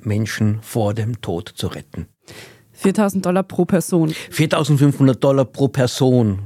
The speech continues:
Speaker 1: soll der Preis betragen haben für diese Überfahrt. Das ist leider, und das ist das Schlimme daran, es ist so ein gutes Geschäft geworden, diese Schlepperei, dass egal wie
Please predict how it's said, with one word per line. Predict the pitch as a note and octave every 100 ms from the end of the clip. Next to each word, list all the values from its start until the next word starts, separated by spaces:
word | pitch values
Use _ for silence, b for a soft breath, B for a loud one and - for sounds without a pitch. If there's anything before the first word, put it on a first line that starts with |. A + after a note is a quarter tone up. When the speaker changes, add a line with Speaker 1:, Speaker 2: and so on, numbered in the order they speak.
| - -
Speaker 1:
soll | - A2
der | G#2+
Preis | G#2+ G#2 G2 F#2+
betragen | - - F#2+ F#2 F#2+ F2+
haben | F2 F2+ F#2 B B B
für | - F#2+
diese | F#2+ E2+
Überfahrt. | G2+ F#2+ - E2 -
Das | B2+
ist | B2+
leider, | A#2+ A2+ C3+ D3
und | C#3 B2+
das | C3
ist | A#2+
das | B2+
Schlimme | B2+ A#2+ A#2
daran, | G#2+ G2+ F#2+ B B B B -
es | B2+
ist | B2
so | - -
ein | D3 A2
gutes | C#3+ D#3+ C#3+ -
Geschäft | A#2+ C3 D3+ -
geworden, | B2+ G#2 G2+ G#2 A2
diese | F#2+ A2+ G#2
Schlepperei, | - G#2+ - F#2+ F2 F2+ B2 B B B
dass | A#2+ - -
egal | G#2+ A#2 A#2+ D3 D3 D3
wie | A#2+ A#2+ A#2+